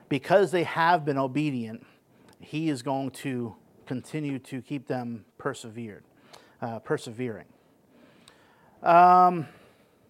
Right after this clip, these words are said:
and then the one who conquers will be forever united to the Lord. When he says, um,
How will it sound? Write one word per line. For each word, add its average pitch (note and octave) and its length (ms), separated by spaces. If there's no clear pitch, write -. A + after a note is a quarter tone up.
and C#3 120
then D#3 120
the D#3 80
one F#3 200
who F#3 120
conquers C#3 560
will B2+ 80
be B2+ 240
forever C#3 500
united A#2+ 500
to B2+ 80
the A#2 80
Lord. A#2+ 340
When D#3 140
he A3+ 160
says, F#3+ 480
um, C3+ 440